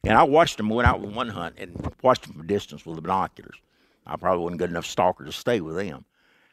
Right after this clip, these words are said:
And, uh, they, it was about a twenty-five yard shot the guy took.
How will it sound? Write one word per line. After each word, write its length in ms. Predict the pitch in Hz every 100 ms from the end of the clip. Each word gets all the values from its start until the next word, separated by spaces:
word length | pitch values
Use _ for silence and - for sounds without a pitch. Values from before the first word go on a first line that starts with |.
| _ -
And, 420 | 117 117 117 117
uh, 280 | 113 107 101 -
they, 140 | 131 196
it 120 | 226
was 220 | - 240
about 180 | 208 160
a 40 |
twenty-five 520 | 170 127 110 - 98 120
yard 240 | 110 139
shot 340 | - 78 78 - _ _ _ -
the 60 |
guy 200 | - 107
took. 300 | 131 - 92